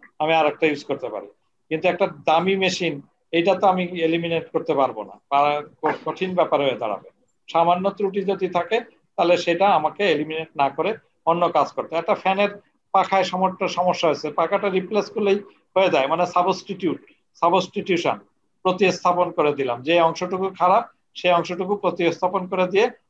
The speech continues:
আমি কাজ করতে পারি। আইসোলেশন, আমি যখন দেখলাম যে ওইখানে যে লাইটের আলো পড়তেছে না ঠিক মতন, তাহলে আমি ওই যেখানে লাইট প-, লাইটের আলো আছে, সেইখানে যে আমি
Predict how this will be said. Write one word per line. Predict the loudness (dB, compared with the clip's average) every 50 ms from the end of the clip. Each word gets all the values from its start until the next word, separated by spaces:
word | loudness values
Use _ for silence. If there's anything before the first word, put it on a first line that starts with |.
| _ _
আমি | -2 -2 -2 0
কাজ | 0 0 0 0 -2
করতে | -4 -6 -6 -4 -6 -6
পারি। | -4 -4 -4 -6 -6 -14 _ _ _ _ _ _ _ _ _ _ _ _ _
আইসোলেশন, | -2 -2 0 0 0 2 2 2 2 2 0 0 0 -4 -12 _ _ _ _ _ -4
আমি | -2 0 2 2
যখন | 2 2 0 0
দেখলাম | 0 -2 -2 2 2 2 2 0 -2 -8 _ _ _ _ _ _ _
যে | 0 0 2
ওইখানে | 6 6 4 4 4 0 -2 -2 0
যে | 0 0 2
লাইটের | 4 4 4 2 2 2 0 2 2
আলো | 4 4 4 2 2
পড়তেছে | 2 0 -2 0 0 -2 -2 -2 -2
না | 0 0 -2
ঠিক | -2 -4 -6 -2 -2
মতন, | -2 0 0 -4 -4 -4 -12 _ _ _ _ _ _ _
তাহলে | -2 2 2
আমি | 2 2 2 0 0
ওই | 0 2 2 2 2
যেখানে | 2 2 2 2 0 0 0
লাইট | 2 2 0 0 -4 -10 _
প-, | -4 -4 -4 -2 0
লাইটের | 0 2 2 2 0 0 0 2 2
আলো | 2 4 4 4
আছে, | 4 2 0 -6 -8
সেইখানে | -6 -4 -4 -2 -2 -2 -2 -2
যে | 0 2 2
আমি | 2 2 0 -2 -6